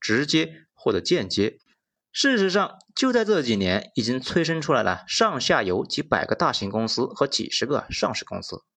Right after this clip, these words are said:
几百万人参与其中。问题这才是刚开始，接下来的几十年，新能源和新技术会催生出更多的新技术和新思想，这些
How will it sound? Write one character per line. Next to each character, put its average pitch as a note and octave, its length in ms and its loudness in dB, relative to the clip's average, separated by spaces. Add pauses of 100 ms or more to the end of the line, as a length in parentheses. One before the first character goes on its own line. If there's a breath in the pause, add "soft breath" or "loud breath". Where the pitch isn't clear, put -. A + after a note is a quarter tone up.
(520)
几 B3 220 2
百 A#2+ 240 2
万 D#3+ 180 2
人 G2 340 -2
参 A#2+ 200 0
与 G2+ 120 -2
其 F#2 140 -2
中。 - 260 -4 (380)
问 B3+ 180 2
题 G3 280 -2 (120)
这 F#3 240 2
才 F#2+ 220 0
是 - 140 -4
刚 D3+ 280 0
开 E3 240 -2
始， - 320 -6 (400)
接 G3 160 2
下 G3+ 100 2
来 D#3+ 80 2
的 D#3+ 80 0
几 C#3+ 160 0
十 C3 140 0
年， A2 340 -2 (100)
新 G#3+ 320 2
能 E3 180 0
源 B2 260 0
和 - 180 0
新 F#3 260 0
技 F3+ 200 -2
术 - 200 -6 (200 loud breath)
会 D3+ 140 2
催 - 300 0
生 D3 180 -2
出 C#3 340 -2
更 B2+ 220 0
多 C#3+ 180 2
的 - 100 0
新 G2+ 260 -2
技 G2 140 -2
术 F2 280 -6
和 F#2+ 180 0
新 A#2 200 -2
思 C#3+ 200 -4
想， - 180 -6 (460)
这 B2+ 180 4
些 G#2+ 240 0